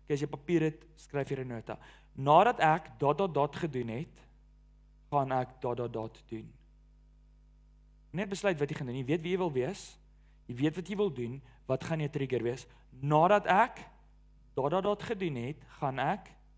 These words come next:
dot, dot, dot doen." Laat jy dit op papier. Hulle moet nooit,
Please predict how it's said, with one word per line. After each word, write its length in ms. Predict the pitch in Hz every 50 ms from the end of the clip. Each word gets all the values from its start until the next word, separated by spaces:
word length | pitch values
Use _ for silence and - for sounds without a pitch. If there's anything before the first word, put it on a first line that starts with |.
| _ - - - _ - - _ _ _ - - _ - - -
dot, 160 | 107 110 110
dot, 140 | - 110 104
dot 200 | 110 107 104 -
doen." 260 | - - - 139 - - - - - - - - _ -
Laat 160 | - 123 123
jy 60 | 139
dit 100 | 135 -
op 120 | 92 -
papier. 480 | - - - - - - - - - - - - - - _ - _ - - - - - - - - - - - _ - _ - - -
Hulle 140 | - 156
moet 160 | 175 180 160 139
nooit, 640 | 131 127 131 139 143 139 123 - - - - -